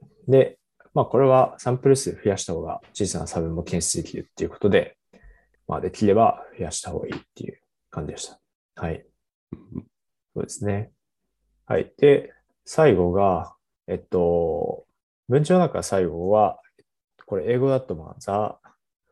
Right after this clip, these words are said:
Speaker 1: variability of the metric in the、えー、underlying populationってなってるんですけど、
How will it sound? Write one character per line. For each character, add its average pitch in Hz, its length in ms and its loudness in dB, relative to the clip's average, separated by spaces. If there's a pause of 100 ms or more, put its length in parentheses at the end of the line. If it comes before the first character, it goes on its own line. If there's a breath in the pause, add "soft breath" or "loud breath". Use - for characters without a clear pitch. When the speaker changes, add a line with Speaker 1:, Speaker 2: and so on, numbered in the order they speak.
(260)
Speaker 1:
variability 120 680 0
of 85 140 -6
the 82 120 -10
metric 85 380 -10 (160)
in 85 140 -4
the、 - 140 -2 (800)
え 87 120 -4
ー、 69 80 -4
underlying 101 560 2
population - 640 0
っ 82 60 -14
て - 100 -12
な 87 60 -6
っ - 20 -20
て - 160 -12
る 80 60 -10
ん 82 40 -10
で 85 80 -6
す - 80 -12
け - 80 -2
ど、 92 340 4